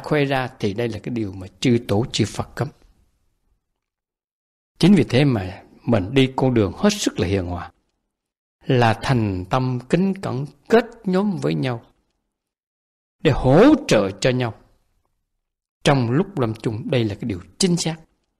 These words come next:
Vì bây giờ đây mình ngồi, mình có thể lý luận, mình có thể phân biệt này, phân biệt nọ.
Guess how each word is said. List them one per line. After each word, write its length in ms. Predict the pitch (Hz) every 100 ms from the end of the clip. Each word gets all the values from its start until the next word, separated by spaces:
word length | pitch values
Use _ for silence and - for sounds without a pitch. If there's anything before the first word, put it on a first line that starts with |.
| _ _ _ _ _ _ -
Vì 320 | 120 131 127
bây 160 | 151 165
giờ 200 | 123 120
đây 120 | 151
mình 220 | 123 110
ngồi, 320 | 110 107 101
mình 220 | 101 98 95
có 100 | - 151
thể 120 | 151
lý 340 | 151 180 233
luận, 300 | 156 107 98
mình 120 | 95 90
có 60 | -
thể 140 | - 160
phân 400 | - 190 175 120
biệt 140 | 104 -
này, 180 | 101 -
phân 240 | 131 123
biệt 140 | 110
nọ. 200 | 101 92